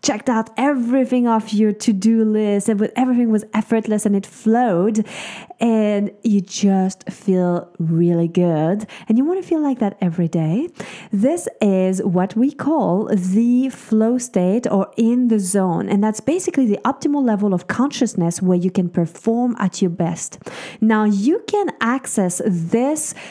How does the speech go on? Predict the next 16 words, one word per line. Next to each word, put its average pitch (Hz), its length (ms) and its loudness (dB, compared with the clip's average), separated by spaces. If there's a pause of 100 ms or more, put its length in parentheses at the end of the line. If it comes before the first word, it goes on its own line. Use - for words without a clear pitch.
(120)
state - 580 -2 (120)
of 233 300 0
mind 202 600 2 (240)
by 196 260 2
using 170 840 0 (100)
Alpha 175 300 0
Brain. 220 480 0
Alpha 311 360 0
Brain 190 580 2
helps 262 400 -2
you 247 80 2
achieve 233 320 -2
flow 254 240 0
state 185 320 -2
and 190 100 0
supports - 220 -2